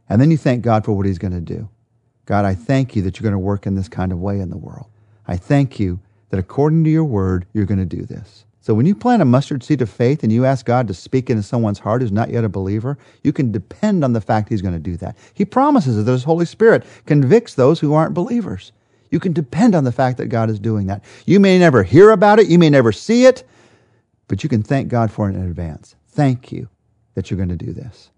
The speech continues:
Now, you can't pray someone into becoming a Christian because God gives them a choice. So you can't thank God in advance for what he said he will not do,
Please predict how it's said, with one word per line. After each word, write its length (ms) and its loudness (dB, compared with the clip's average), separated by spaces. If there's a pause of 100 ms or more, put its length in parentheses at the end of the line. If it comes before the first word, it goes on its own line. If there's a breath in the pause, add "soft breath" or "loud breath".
Now, 200 2
you 120 0
can't 460 -2
pray 260 6
someone 360 2
into 160 0
becoming 420 -2
a 60 -6
Christian 460 -10 (260)
because 200 -4
God 240 -2
gives 200 -4
them 140 -6
a 40 -8
choice. 520 -12 (440)
So 140 0
you 80 6
can't 280 0
thank 360 0
God 240 4
in 120 2
advance 440 0
for 100 -4
what 140 -2
he 100 -2
said 240 -2
he 120 -4
will 180 -2
not 240 -6
do, 320 -4